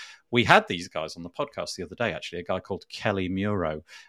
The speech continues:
um, is creating this thing called North Commerce, and he is about to launch it in beta.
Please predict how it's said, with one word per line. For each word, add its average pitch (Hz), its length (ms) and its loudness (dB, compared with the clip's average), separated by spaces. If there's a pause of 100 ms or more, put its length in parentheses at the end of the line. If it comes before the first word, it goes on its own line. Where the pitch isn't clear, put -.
(100)
um, 87 640 2
is 98 240 2
creating 123 500 6
this 110 200 -2
thing 101 140 -2
called 95 200 -2
North 107 540 0
Commerce, 127 640 4 (500)
and 98 580 4
he 107 380 0 (100)
is 101 220 0
about 123 300 8
to 104 380 2
launch 98 440 0
it 98 120 -2
in 90 220 -6
beta. 101 560 2